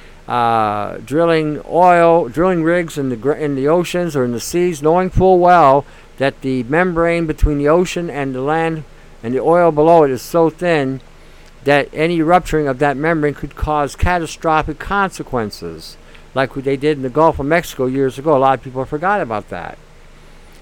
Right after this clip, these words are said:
A lot of people forgot about the Corexit they put into the Gulf of Mexico and how it stopped the movement of the jet stream of the Gulf. As a result, we have all kinds of weather anomalies, and then I got something sent to me this week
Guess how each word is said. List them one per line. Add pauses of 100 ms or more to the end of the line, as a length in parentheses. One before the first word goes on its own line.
A
lot
of
people
forgot
about
the
Corexit
they
put
into
the
Gulf
of
Mexico
and
how
it
stopped (340)
the
movement
of
the
jet
stream
of
the
Gulf. (1800)
As
a
result,
we
have
all
kinds
of
weather
anomalies,
and
then
I
got
something
sent
to
me
this
week